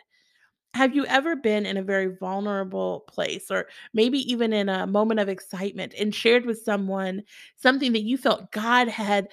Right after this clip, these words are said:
specifically dropped into your spirit, an idea or an inspiration that you just knew this person would also be excited about and that they would connect with, and instead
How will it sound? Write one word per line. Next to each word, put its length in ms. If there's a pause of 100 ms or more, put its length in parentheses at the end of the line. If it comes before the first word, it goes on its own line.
(160)
specifically 680
dropped 540
into 260
your 180
spirit, 420
an 160
idea 560
or 180
an 80
inspiration 760 (380)
that 100
you 180
just 300
knew 320
this 200
person 380
would 160
also 400
be 160
excited 500
about 480 (360)
and 160
that 120
they 140
would 160
connect 460
with, 260
and 100
instead 720